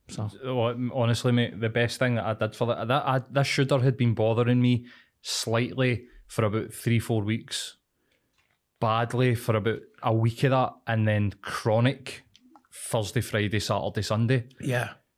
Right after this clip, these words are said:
Speaker 2: And the best thing I did was sit on my arse, edit on my laptop,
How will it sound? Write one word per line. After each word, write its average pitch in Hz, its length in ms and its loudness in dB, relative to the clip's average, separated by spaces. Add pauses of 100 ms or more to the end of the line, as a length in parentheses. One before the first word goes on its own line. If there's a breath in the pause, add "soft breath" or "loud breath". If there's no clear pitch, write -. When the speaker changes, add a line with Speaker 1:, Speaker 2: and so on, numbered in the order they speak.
(140)
Speaker 2:
And 110 180 2
the 104 60 2
best - 380 -2
thing 113 180 2
I 107 120 0
did 101 400 -4
was 101 300 -4 (340)
sit - 300 -4
on 120 180 2
my 117 100 2
arse, 104 540 -2 (800)
edit 123 260 0
on 123 120 2
my 110 100 2
laptop, 104 520 -2